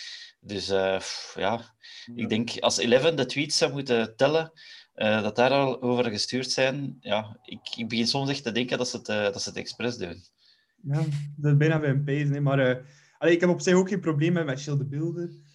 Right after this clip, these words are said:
Speaker 3: als, eh, co-commentator of wat dan ook, maar ik vind hem, ja, bij match van club,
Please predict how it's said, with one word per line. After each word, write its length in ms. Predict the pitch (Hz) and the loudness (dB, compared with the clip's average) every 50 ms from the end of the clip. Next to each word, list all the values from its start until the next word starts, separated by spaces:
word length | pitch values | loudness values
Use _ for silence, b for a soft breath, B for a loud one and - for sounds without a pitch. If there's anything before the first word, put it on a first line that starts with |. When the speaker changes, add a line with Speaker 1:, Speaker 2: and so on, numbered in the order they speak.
| b b b | b b b
Speaker 3:
als, 260 | - - 131 131 139 | -10 -8 -8 -4 -4
eh, 120 | 139 131 127 139 - | -2 -4 -4 -4 -6
co-commentator 680 | - 151 143 143 143 143 143 143 147 147 147 147 147 147 139 | -4 0 2 2 2 2 0 0 0 0 0 -2 -2 -2 -4
of 20 | 139 | -4
wat 80 | 147 | -4
dan 100 | 143 131 | -4 -2
ook, 140 | 135 151 143 | -2 -2 -2
maar 180 | 143 135 131 113 | -2 -2 -2 -2
ik 120 | 127 - | -4 -6
vind 120 | - 139 127 | -6 -6 -6
hem, 240 | 127 123 131 120 - - 131 123 123 | -4 -6 -8 -8 -12 -12 -10 -8 -4
ja, 180 | 123 120 123 120 | -2 0 0 0
bij 200 | 117 123 117 120 - | 0 -2 -4 -4 -4
match 260 | 143 139 143 143 - - | -2 0 0 0 -2 -2
van 160 | 143 135 131 | -4 -4 -4
club, 280 | - 151 147 147 - | -4 -6 -6 -6 -6